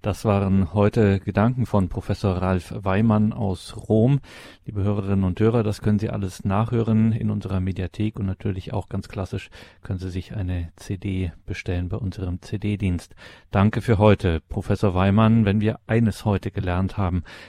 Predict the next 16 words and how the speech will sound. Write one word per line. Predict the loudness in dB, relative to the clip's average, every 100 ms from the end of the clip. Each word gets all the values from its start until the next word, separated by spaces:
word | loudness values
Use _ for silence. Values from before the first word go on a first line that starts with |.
| -8
dann | 0 2 0 -4 -2
wie | 0 2
wichtig | -2 -2 -8 -8 -16 -20 -12
die | -6
eucharistische | -4 -2 -2 -4 -4 -6 -2
Anbetung | 0 0 -2 -4 -8 -6
ist. | -10 -6
Und | -6 -4
damit | -4 -4 -8 -8
das | -8
alles, | -4 -2 -2 -4
was | -8 -6
Sie | -6
uns | -6 -6
gesagt | -2 -2 -2 -2
haben, | 0 0